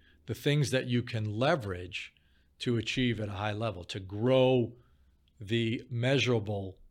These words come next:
part of your business, whether it's sales, uh, whether it's revenue, depends on how you define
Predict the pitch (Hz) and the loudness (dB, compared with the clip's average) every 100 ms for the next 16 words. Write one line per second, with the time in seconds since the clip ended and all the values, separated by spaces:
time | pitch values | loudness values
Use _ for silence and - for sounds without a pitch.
0 | _ - 120 107 95 104 101 180 98 85 | _ -6 -4 -2 -4 -4 -2 -2 -2 -8
1 | - - - - 123 107 101 98 - - | -12 -16 -20 -12 -6 -2 -2 -2 -2 2
2 | 131 135 135 127 - - - - - _ | 2 4 2 0 -6 -14 -20 -20 -20 _
3 | - 101 95 101 117 104 92 - 123 127 | -10 -6 -6 -4 -4 -2 -4 -4 0 0
4 | 120 117 120 117 113 - _ 143 - 156 | 0 -2 -2 -2 -6 -12 _ -12 -2 -2
5 | 135 120 107 123 117 110 104 - 110 110 | 0 -2 0 0 0 -2 -4 -6 -4 -4
6 | 104 101 | -6 -8